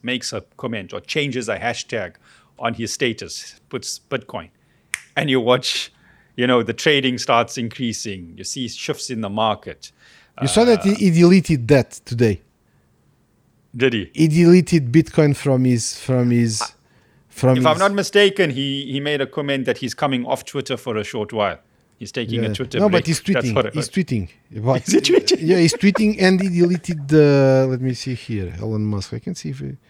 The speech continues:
Speaker 2: quickly, Elon Musk. You see.
Speaker 1: Okay. He's removed it.
Speaker 2: He removed the, the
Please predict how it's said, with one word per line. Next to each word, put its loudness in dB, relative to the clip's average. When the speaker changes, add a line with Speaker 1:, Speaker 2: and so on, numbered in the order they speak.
Speaker 2:
quickly, -2
Elon 2
Musk. 0
You 0
see. -2
Speaker 1:
Okay. -14
He's -10
removed -12
it. -20
Speaker 2:
He -2
removed 4
the, 4
the -4